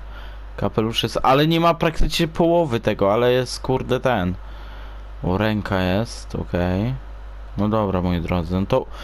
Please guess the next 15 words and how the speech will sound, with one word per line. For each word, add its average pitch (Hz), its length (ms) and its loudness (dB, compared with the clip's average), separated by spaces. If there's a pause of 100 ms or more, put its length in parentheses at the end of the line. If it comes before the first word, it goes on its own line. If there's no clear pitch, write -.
(360)
będziemy 165 380 4
starać 160 480 4
się 131 160 4
oczywiście 120 500 0
tutaj, 120 500 4
e, 113 260 4 (1200)
wiecie, 117 260 2
szukać 131 400 0
tych, - 260 -2
e, 113 40 4 (1400)
rekwizytów 104 720 0
czy - 140 -4
czegoś 87 280 0
tam. 82 160 0 (3000)
Ach. - 340 0